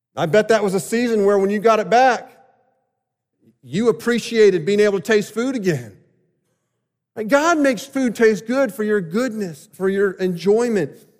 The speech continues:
and for your delight. I love how John Calvin, he was a French pastor in the fifteen hundreds. He sums it up this way. "God gives many things a value apart from their usefulness.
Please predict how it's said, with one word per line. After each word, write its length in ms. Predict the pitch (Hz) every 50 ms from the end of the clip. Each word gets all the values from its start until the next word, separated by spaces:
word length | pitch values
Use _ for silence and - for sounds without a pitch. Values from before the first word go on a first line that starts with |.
| _ _ _
and 160 | 185 196 190
for 60 | -
your 120 | 208 202 190
delight. 540 | 165 190 170 170 185 208 226 202 175 - - - _ _ _ _ _ _ _ _ _ _ _ _ _ _ -
I 100 | 131 147
love 200 | 156 170 180 185
how 160 | 185 175 165
John 380 | 147 113 151 156 160 170 165 160
Calvin, 440 | 165 165 160 151 139 104 101 98 110
he 100 | 127 127
was 100 | 127 117
a 80 | 113
French 320 | - - 156 165 160 160 -
pastor 340 | 143 147 151 143 151 160
in 80 | 151 131
the 60 | 107
fifteen 360 | - - 147 147 - 151 147
hundreds. 380 | 131 113 98 90 - _ _ _ _ _ _ _ _ _ _ _ _ _ _ _ _ _ _ _ _
He 80 | - 131
sums 300 | 123 - 175 165 151 139
it 60 | 147
up 140 | 147 143 -
this 160 | 131 120 -
way. 180 | 101 95 92 _ _ _ _ _ _ _ _ _ _ _ _ _ _ _ _ _ _ _ _ _ _ _ _ _ _ _ _ _ _ _ _ _ _ -
"God 320 | 151 170 190 208 214 175
gives 260 | 160 208 202 175 160
many 260 | 175 190 202 214 226
things 340 | 202 214 214 202 196 196 170
a 60 | 180
value 500 | 147 147 170 180 185 190 196 196 190 180 170
apart 460 | 156 - - 180 180 185 196 190 -
from 340 | - - 180 180 180 180 156
their 240 | 139 160 165 170 165
usefulness. 960 | 156 139 156 165 170 151 - - - 147 139 131 113 110 - - - _ _